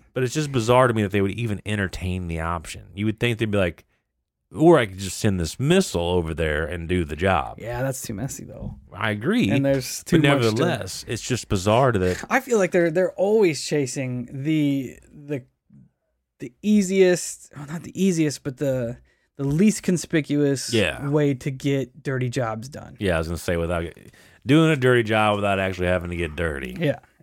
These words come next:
Speaker 2: exactly.
Speaker 1: No, I agree, and it, but it's still, it'll, it'll forever be bizarre to me that at any given point,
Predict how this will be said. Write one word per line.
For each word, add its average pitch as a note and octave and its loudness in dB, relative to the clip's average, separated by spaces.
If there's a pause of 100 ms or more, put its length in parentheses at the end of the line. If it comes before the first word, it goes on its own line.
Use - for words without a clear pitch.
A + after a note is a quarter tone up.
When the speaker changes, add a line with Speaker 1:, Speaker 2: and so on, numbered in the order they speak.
(120)
Speaker 2:
exactly. - -20 (400)
Speaker 1:
No, C#3 0
I A#2+ 4
agree, F#2+ 2
and A#2+ 0
it, - -10
but - -6
it's C3 -6
still, D3+ 0
it'll, C3+ 2
it'll F3 6
forever C#3+ 2
be C3 2
bizarre G#2 4
to F#2+ -4
me E2+ -4 (1200)
that G2 -2
at G#2 -6
any A2+ -2
given G2+ 0
point, E2 -6